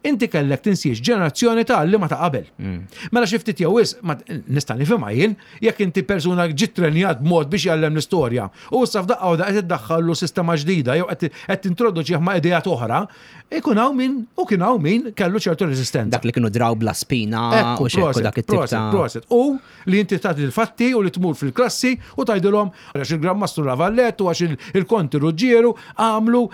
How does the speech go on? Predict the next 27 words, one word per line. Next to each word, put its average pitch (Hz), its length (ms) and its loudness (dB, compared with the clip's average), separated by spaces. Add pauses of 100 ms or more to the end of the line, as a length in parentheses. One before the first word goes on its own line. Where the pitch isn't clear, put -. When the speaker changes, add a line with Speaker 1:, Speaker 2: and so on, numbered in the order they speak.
Speaker 1:
ek, 220 320 -2
ek, 190 320 -2
ek. - 60 -12 (120)
U 311 140 -4
kulħadd 190 320 0
jemmen 214 340 2
u 196 60 -4
kulħadd 117 380 0
jibla 165 260 2
kif 156 160 0
ngħidu 156 300 2 (180)
mingħajr 196 320 0
ħadd 139 160 -4
ma 180 80 2
j-, 165 160 2 (160)
ma, 196 160 0 (240)
ma 226 140 2
jgħid 196 180 -2
Speaker 2:
Ma 226 80 0
Speaker 1:
imma 214 240 2
Speaker 2:
jsaqsi. 147 80 0
Speaker 1:
veru, 190 400 2
imma 156 160 2
seta, 262 400 0
imma 180 160 2
ma 143 160 -2
setax. 240 480 -2